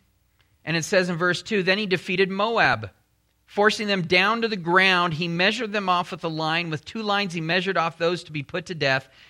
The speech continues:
and with one full line upon those to be kept alive. So the Moabites became servants of David and brought tribute." Now, why doesn't he just drive them completely out of the land? There's not enough Israelites, that's why. And so he will have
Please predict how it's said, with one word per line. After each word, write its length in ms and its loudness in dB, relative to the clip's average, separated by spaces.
and 100 0
with 160 -2
one 200 2
full 220 2
line 260 4
upon 440 0
those 240 4
to 80 -8
be 80 -4
kept 320 0
alive. 360 0
So 140 -6
the 100 -4
Moabites 460 2
became 320 -6
servants 480 -4
of 140 -6
David 400 2
and 120 -2
brought 300 0
tribute." 500 -2
Now, 140 4
why 180 6
doesn't 200 -4
he 120 -2
just 320 -8
drive 240 4
them 120 -2
completely 560 -2
out 140 0
of 60 -4
the 40 -2
land? 240 -4
There's 240 -6
not 120 -4
enough 200 -8
Israelites, 420 -8
that's 200 -12
why. 220 -14
And 120 -4
so 260 2
he 160 -4
will 100 2
have 280 0